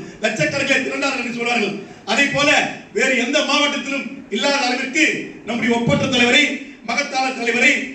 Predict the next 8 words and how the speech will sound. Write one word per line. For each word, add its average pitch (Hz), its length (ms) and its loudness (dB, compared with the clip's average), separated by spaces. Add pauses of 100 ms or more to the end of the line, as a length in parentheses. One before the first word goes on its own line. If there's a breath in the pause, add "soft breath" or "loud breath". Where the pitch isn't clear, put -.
(160)
நம்முடைய 240 580 0 (340)
முத்துவேல் 285 520 2
கருணாநிதி 269 460 -2
ஸ்டாலின் 277 340 2
அவர்களை 233 520 0 (100)
நாம் 202 180 -4
வரவேற்க 269 400 2
வேண்டும். 262 440 -2